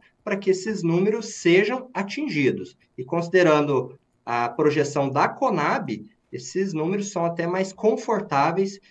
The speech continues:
de serem, é, atingidos. Isso, é, traz para o Brasil esse destaque e trazendo, dentre esses destaques, a China, que hoje tem mostrado bastante presença na compra de milho do mercado brasileiro.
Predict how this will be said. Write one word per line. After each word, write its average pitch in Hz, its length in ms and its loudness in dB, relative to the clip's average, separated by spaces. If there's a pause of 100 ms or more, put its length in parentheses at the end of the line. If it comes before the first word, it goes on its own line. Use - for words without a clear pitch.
(160)
de 196 120 -6
serem, 170 680 -2
é, 120 260 -6
atingidos. 127 760 -4
Isso, 190 520 -4 (340)
é, - 100 -6
traz 151 640 0
para 147 240 -2
o 143 40 -2
Brasil 143 400 0
esse 165 160 -4
destaque 175 760 -2 (460)
e 165 120 -4
trazendo, 220 960 0 (340)
dentre 208 480 4
esses 165 380 6
destaques, 202 640 -2
a 254 80 -2
China, 220 560 -2 (300)
que 135 180 -4
hoje 185 540 2 (340)
tem 135 140 0
mostrado 160 520 0
bastante 180 460 -2
presença 180 640 0
na 160 140 -2
compra 131 760 -2
de 147 100 -2
milho 160 440 0
do 139 120 -4
mercado 127 480 0
brasileiro. 160 600 0